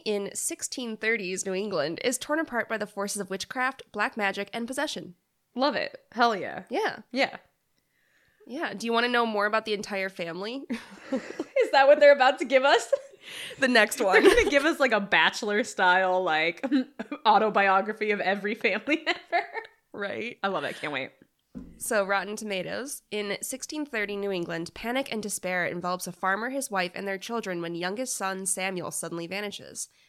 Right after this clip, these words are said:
Speaker 1: The family blames Thomasin, the oldest daughter who was watching the boy at the time of his disappearance.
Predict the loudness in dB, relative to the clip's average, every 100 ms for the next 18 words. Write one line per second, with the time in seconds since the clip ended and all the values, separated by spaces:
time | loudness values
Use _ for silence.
0 | _ -6 -2 -2 -2 -4 -4 -4 -6 -4
1 | -4 -6 -8 -10 -10 -10 -6 -4 -4 -6
2 | -4 -4 -4 -6 -6 -8 -8 -6 -8 -8
3 | -8 -10 -10 -12 -12 -12 -14 -10 -6 -6
4 | -6 -10